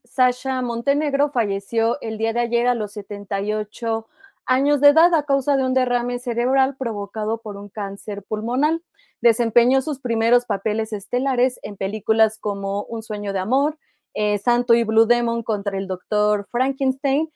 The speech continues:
y participó en la primera película del cine de ficheras, Bellas de Noche, de mil novecientos setenta y cinco. Y recordemos también que fue, eh, pues fue esposa del expresidente José López Portillo, con quien tuvo dos hijos.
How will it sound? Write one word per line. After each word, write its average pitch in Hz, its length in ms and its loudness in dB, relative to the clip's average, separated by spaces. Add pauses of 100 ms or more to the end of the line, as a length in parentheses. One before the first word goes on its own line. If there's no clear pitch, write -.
(220)
y 233 120 -2
participó 254 840 2
en 262 140 2
la 214 140 0
primera 233 400 0
película 226 480 0
del 190 200 -4
cine 220 600 -6
de 208 140 -6
ficheras, 269 640 0
Bellas 226 340 2
de 226 80 0
Noche, 233 300 -4
de 220 100 -2
mil 202 160 -8
novecientos 202 600 -8
setenta 196 420 -6
y 220 80 -2
cinco. 247 460 -2 (340)
Y 220 100 6
recordemos 226 600 6
también 294 340 4
que 214 180 0
fue, 220 720 0
eh, 196 320 -4
pues 208 160 -8
fue 254 120 2
esposa 294 440 0
del 220 180 2
expresidente 214 920 -4
José 208 340 -4
López 214 400 -6
Portillo, 247 500 -2
con 196 140 -10
quien 196 220 -6
tuvo 214 320 -4
dos 196 240 -6
hijos. - 380 -14